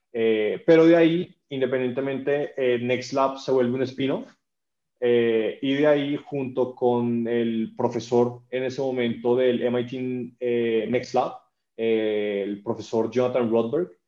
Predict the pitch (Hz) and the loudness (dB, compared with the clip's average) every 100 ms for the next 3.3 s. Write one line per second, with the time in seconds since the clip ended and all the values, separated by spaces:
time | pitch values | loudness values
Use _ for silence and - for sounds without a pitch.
0 | _ _ _ - 110 104 104 101 98 95 | _ _ _ -6 -2 -2 -2 -2 -4 -8
1 | 87 - _ _ _ 156 131 139 - 127 | -10 -14 _ _ _ 0 4 2 2 0
2 | 127 123 131 135 - 127 131 131 127 - | 0 0 -2 -2 -6 -4 0 0 -2 -4
3 | 131 170 | -2 -2